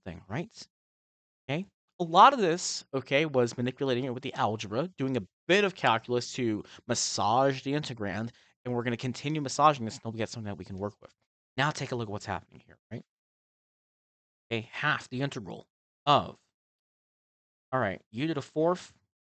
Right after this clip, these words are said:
minus two u squared plus one times u squared.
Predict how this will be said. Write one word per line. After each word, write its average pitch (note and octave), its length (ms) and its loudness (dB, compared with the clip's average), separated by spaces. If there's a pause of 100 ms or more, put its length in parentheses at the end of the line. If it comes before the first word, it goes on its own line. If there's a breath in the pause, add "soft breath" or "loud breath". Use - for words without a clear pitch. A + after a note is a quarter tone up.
(220)
minus A#2+ 240 -4
two - 160 -8
u C3+ 260 -4
squared D3+ 560 -2 (200)
plus - 440 0
one A#2+ 460 -4 (580)
times C#3 320 2
u A2 100 -4
squared. B2 640 -8